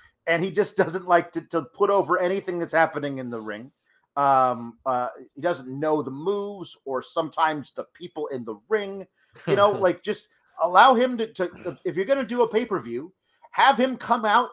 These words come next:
Speaker 1: and call the A E W title match, and that's it. Have him come out to the Oklahoma fight song before you start the entrances for the title match, and that's it. I think, I think that could work.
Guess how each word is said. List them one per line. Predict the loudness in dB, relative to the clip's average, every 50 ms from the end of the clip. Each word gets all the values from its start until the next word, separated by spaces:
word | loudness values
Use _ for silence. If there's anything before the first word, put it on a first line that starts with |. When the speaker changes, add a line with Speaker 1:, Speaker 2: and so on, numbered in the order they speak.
| -8
Speaker 1:
and | -8 -8 -8 -10
call | -8 0 2 4 4 4 2
the | 2 0 0
A |
E | -2 -2 -2 0
W | 0 0 0 -2 -6 -8
title | -2 0 2 2 2 0
match, | -4 -4 -8 -10 -10 -14 -16 -14 -14
and | -14 -12 -6
that's | -2 0 0 0 -2 -4 -6
it. | -6 -6 -6 -8 _ _ _ _
Have | 2 2 2 2
him | 0 -6 -10 -12 _ -14 -8
come | -4 0 2
out | 2 2 2
to | 0 -2 -2 -2
the | -2 -6 -4 0
Oklahoma | 0 0 0 0 0 -2 0 0 -2 -2 0
fight | 0 0 0 -2 -4
song | -2 0 2 4 2 2 0
before | -4 -8 -8 -6 -2 -2 -2 0
you | -2 -6
start | -6 0 4 4 4 4 2 -2 _ _ _ _ _ _ _ _ _ _
the | -8 -4 -4
entrances | -4 -4 -6 -12 -12 -10 -10 -10 -10
for | -12 -14
the | -14
title | -8 -4 -2 -2 -2 -2
match, | -2 -2 -4 -4 -4 -8 -10 -10 -10
and | -8 -6
that's | -4 -4 -6 -6 -6
it. | -8 -8 -6
I | -6
think, | -8 -8 -10 -12 -12
I | -12
think | -12 -10 -8
that | -8 -8 -8
could | -12 _
work. | -16 -14 -14 -14